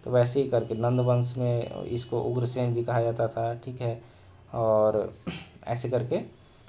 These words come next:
आ, देखिए, एक घनानंद को अग्रमीज कहा जाता था, एकराट भी कहा जाता था, ठीक है। देखिए, एकराट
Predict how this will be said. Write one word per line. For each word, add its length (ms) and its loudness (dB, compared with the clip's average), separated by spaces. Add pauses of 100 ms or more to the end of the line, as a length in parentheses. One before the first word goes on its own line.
(200)
आ, 540 -2
देखिए, 380 -2
एक 160 -4
घनानंद 440 2
को 120 2
अग्रमीज 500 2
कहा 200 4
जाता 280 0
था, 260 -2
एकराट 500 4
भी 140 0
कहा 200 2
जाता 260 0
था, 220 -4
ठीक 220 -8
है। 100 -2 (420)
देखिए, 260 -6 (120)
एकराट 420 4